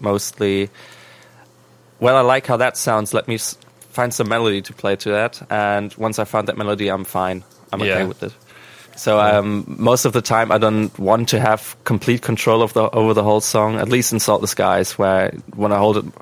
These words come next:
Speaker 1: wanted to hold myself a bit more, uh, a bit back. Um, with the Astray, I was always, I'm, I'm, I'm a control freak, you could say.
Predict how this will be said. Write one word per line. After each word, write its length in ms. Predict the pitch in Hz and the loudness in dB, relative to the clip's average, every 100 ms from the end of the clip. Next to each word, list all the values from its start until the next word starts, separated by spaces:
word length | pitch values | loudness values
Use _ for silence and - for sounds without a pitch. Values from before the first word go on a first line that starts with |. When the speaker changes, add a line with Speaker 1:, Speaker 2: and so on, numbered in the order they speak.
| _ _ | _ _
Speaker 1:
wanted 320 | - 110 120 104 | 0 2 2 0
to 100 | 107 | 0
hold 140 | 110 | 2
myself 340 | 104 - 101 | 0 0 0
a 60 | 101 | 0
bit 160 | 98 - | -2 -2
more, 220 | 101 92 - | -2 -4 -8
uh, 160 | 104 104 - | -8 -8 -8
a 60 | - | -4
bit 220 | 101 - | -4 -2
back. 360 | 98 90 98 - - - - - - - - - | 0 0 -2 -14 -20 -20 -20 -18 -18 -20 -20 -8
Um, 560 | 110 101 101 98 92 95 - - _ | -2 0 2 0 -2 -6 -16 -20 _
with 140 | - 104 | -4 0
the 120 | 113 | 2
Astray, 400 | 104 - 107 107 | 2 4 6 6
I 60 | 101 | 6
was 220 | 101 - | 2 -2
always, 540 | - 101 98 98 - - | 2 4 4 2 -6 -6
I'm, 240 | 95 98 - | -4 -4 -2
I'm, 320 | 95 92 92 | -2 -2 -2
I'm 140 | 92 | -2
a 40 | 90 | -2
control 400 | - 95 92 92 | -4 -2 2 2
freak, 380 | - 87 90 - | 0 -4 -4 -8
you 60 | |
could 140 | - - | -12 -6
say. 320 | - 87 87 | 0 0 0